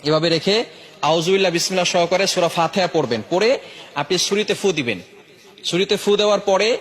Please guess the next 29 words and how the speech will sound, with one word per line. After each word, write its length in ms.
এরপরে 300
ছুরিটা 460
শরীরের 320
সাথে 180
টাচ 300
করবেন 280
না। 120
টাচ 360
না 160
করে 320
আপনি 240
একেবারে 300
সোজা 480
কপাল 300
থেকে 320
নাক 240
বরাবর, 360
বুক 240
বরাবর 300
দুই 220
পায়ের 180
মাঝখানে 340
রাখবেন। 320
আপনি 220
বসে 240
আছেন, 300
বসে 180
থাকার 220
পরে 280